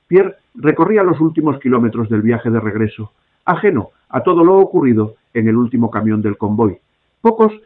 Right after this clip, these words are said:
se dieron cuenta del acto del parisino, aunque esos pocos le envidiaron y sintieron no tener el coraje de su compañero de arma.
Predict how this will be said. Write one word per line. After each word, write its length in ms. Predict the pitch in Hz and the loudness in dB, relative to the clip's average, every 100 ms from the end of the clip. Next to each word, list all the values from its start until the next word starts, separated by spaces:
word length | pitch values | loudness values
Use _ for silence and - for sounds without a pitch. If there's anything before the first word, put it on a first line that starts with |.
| _ | _
se 160 | - 143 | -2 2
dieron 240 | 165 165 | 4 2
cuenta 320 | 156 147 151 | 0 0 0
del 120 | 143 127 | 0 0
acto 240 | 123 127 | -2 -2
del 140 | 120 | -2
parisino, 540 | 113 117 110 123 98 82 _ _ _ | 0 0 -2 -4 -8 -10 _ _ _
aunque 500 | 156 160 165 151 180 | -2 0 2 0 0
esos 220 | 214 202 | -2 -2
pocos 420 | - 104 110 107 | -2 -2 -2 -4
le 220 | 113 113 110 | -2 0 0
envidiaron 480 | 107 104 135 104 85 _ _ - | 0 0 -2 -4 -12 _ _ -6
y 120 | 135 | -4
sintieron 480 | 160 156 196 196 180 | -2 0 2 0 0
no 220 | 135 165 | -2 0
tener 300 | 156 151 143 131 | 2 0 0 -2
el 160 | 123 | -2
coraje 340 | 117 127 123 107 | 0 -2 -2 -4
de 80 | |
su 140 | 104 160 | -4 -6
compañero 500 | 175 160 120 110 104 | -6 -4 -2 -2 -2
de 140 | 101 | -4
arma. 280 | 98 120 - | -6 -10 -20